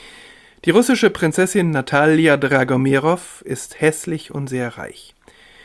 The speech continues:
Ihr verstorbener Mann und sie haben mitsamt ihrem Vermögen Russland schon vor der Revolution verlassen.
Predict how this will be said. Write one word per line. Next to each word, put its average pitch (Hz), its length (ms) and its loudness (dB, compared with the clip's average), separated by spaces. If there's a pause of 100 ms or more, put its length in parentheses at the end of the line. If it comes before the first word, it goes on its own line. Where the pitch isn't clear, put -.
(240)
Ihr 147 100 -2
verstorbener 160 440 4
Mann 160 200 4
und 170 100 2
sie 160 200 0
haben 143 240 2
mitsamt 175 420 0
ihrem 143 240 -2
Vermögen 143 460 0
Russland 143 480 -2
schon 135 160 -6
vor 165 260 0
der 139 160 2
Revolution 135 540 -4
verlassen. 131 500 -2